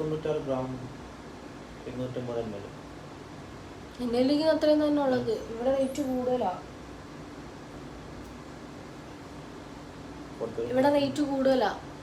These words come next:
Speaker 2: നാട്ടിൽ എൻ്റെ കയ്യിൽ റേറ്റ് കുറവാ.
Speaker 1: പിന്നെ എന്താ പറയുക?
Speaker 2: ദേവി വരുമ്പോ, ദേവി വരുന്നുണ്ട് അടുത്ത ആഴ്ച. വരുമെന്ന് അവള് പറഞ്ഞ്, എനിക്കറിയില്ല.
Speaker 1: കാശിൻ്റെ ടോയ്. ടോയ്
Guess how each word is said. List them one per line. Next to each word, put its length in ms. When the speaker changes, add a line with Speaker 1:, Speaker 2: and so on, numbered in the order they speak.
Speaker 2:
നാട്ടിൽ 360
എൻ്റെ 180
കയ്യിൽ 180
റേറ്റ് 300
കുറവാ. 260
Speaker 1:
പിന്നെ 260
എന്താ 220
പറയുക? 440
Speaker 2:
ദേവി 360
വരുമ്പോ, 260
ദേവി 340
വരുന്നുണ്ട് 380
അടുത്ത 220
ആഴ്ച. 180
വരുമെന്ന് 380
അവള് 200
പറഞ്ഞ്, 460
എനിക്കറിയില്ല. 800
Speaker 1:
കാശിൻ്റെ 440
ടോയ്. 220
ടോയ് 220